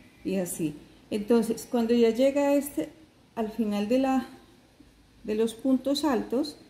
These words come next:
nos vemos. Como son múltiplos de tres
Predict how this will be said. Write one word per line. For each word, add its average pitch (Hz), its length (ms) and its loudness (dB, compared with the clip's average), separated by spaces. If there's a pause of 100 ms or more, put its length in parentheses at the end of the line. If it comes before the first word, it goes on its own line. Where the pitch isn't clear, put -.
(1200)
nos 196 260 -2
vemos. - 400 -4 (1700)
Como 226 440 2
son 254 320 4
múltiplos 302 560 2
de 285 100 2
tres 247 460 -4